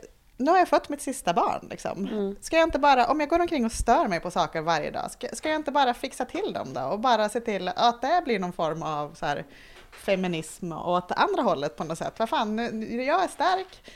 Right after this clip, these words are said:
Speaker 1: jag vill känna mig snygg, jag vill liksom så här, och då, och jag ska stå för det på något sätt." Jag vet
Speaker 2: Mm.
Speaker 1: inte, hur, eh, känner ni att ni har ett så här, har ni ett enkelt förhållningssätt till det där?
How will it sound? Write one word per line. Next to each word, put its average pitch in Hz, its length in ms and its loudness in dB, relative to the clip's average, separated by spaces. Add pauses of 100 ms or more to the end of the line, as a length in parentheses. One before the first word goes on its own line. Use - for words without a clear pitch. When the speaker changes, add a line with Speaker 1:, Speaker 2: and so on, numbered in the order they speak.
(160)
Speaker 1:
jag 262 200 2
vill 269 340 -2
känna 254 220 -2
mig 233 120 0
snygg, 277 600 -4 (260)
jag 254 180 2
vill 240 200 4
liksom 226 380 0
så - 80 -2
här, 180 180 4
och 214 100 0
då, 226 60 0
och 226 280 0
jag 226 140 2
ska 226 100 -8
stå 156 280 -2
för - 140 -8
det - 240 -8
på 190 80 -6
något 175 120 -10
sätt." - 320 -18
Jag 262 80 0
vet 370 100 0
Speaker 2:
Mm. 381 80 2
Speaker 1:
inte, 190 120 -2
hur, 226 320 0
eh, - 600 -4
känner 269 220 -2
ni 349 100 -2
att 415 80 -4
ni 285 60 -2
har 196 180 2
ett 180 160 -4
så - 80 -6
här, 165 280 -2 (160)
har 247 100 0
ni 285 100 -2
ett 302 120 -4
enkelt 269 320 -2
förhållningssätt 190 440 0
till 208 80 -6
det 175 60 -4
där? - 200 -4